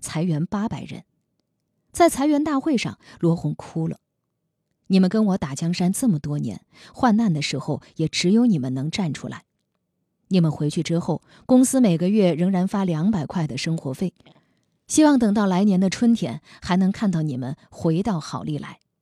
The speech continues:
第二年情况好转，罗红立即向这些员工发出了返职邀请函，回归率达到了百分之九十八。企业做大之后，企业家们自然将目光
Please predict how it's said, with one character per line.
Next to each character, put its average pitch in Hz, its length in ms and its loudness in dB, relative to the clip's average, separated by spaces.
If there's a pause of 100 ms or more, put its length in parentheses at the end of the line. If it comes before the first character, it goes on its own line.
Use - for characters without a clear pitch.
(760)
第 370 120 4
二 370 120 2
年 220 200 4
情 214 180 0
况 233 160 0
好 180 220 -2
转， - 220 -4 (420)
罗 202 160 6
红 247 200 4
立 269 220 2
即 156 280 -2
向 190 200 0
这 160 140 -4
些 160 160 -2
员 151 200 -6
工 165 240 -2 (160)
发 180 220 -2
出 175 220 -2
了 147 260 -4
返 151 340 -6
职 165 280 -4
邀 202 180 0
请 - 180 -6
函， 123 260 -14 (500)
回 233 200 4
归 339 180 2
率 330 200 2 (220)
达 156 180 -6
到 180 160 -4
了 151 80 -6
百 131 180 -12
分 147 160 -6
之 156 120 -6
九 147 180 -6
十 - 140 -8
八。 147 240 -10 (1300)
企 - 160 2
业 294 140 6
做 285 160 4
大 226 160 2
之 233 160 2
后， 185 320 4
企 170 180 -4
业 151 140 -2
家 175 200 -2
们 139 240 -4
自 208 220 -2
然 151 260 -4
将 185 200 -2
目 202 180 0
光 175 260 -2